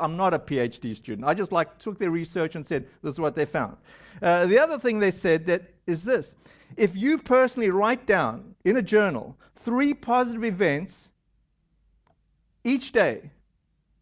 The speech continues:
for one week, okay, you write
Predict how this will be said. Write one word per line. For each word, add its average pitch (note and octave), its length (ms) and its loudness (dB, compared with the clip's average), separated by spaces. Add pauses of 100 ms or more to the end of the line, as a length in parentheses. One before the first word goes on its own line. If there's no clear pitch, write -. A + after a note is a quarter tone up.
(300)
for G3+ 600 4
one A#3 300 2
week, D#3 420 -2 (760)
okay, C3 260 -6 (120)
you C#3+ 120 -4
write D3 180 0